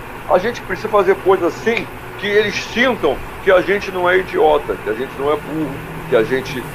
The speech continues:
é um dos melhores treina-, treinadores do mundo, isso é dito por mim, porque eu, eu vivi lá no mundo árabe, com vários treinadores que jogaram em seleção holandesa, seleção in-, da Inglaterra, com tudo,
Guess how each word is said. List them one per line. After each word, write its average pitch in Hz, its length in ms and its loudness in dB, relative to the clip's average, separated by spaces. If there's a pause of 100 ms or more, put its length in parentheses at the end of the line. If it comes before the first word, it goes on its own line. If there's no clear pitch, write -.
(160)
é 131 120 8
um 151 160 4
dos 139 200 -4
melhores 147 440 6
treina-, 147 260 2 (300)
treinadores 151 640 4
do 139 120 -2
mundo, 190 640 0 (540)
isso 165 120 0
é 143 140 0
dito 170 180 0 (100)
por 139 200 2
mim, 190 140 4
porque 175 240 2
eu, 175 180 6
eu 165 140 8 (240)
vivi 175 440 2
lá 175 180 10
no 160 100 2
mundo 143 400 4
árabe, 156 400 4 (720)
com 156 360 -8
vários 196 460 6
treinadores 160 840 4 (240)
que 175 100 -4
jogaram 165 420 6
em 156 40 2
seleção 151 500 4
holandesa, 139 720 6
seleção 147 520 4
in-, 143 100 -4 (440)
da 156 140 6
Inglaterra, 147 640 6 (120)
com 143 300 -8
tudo, 190 200 -2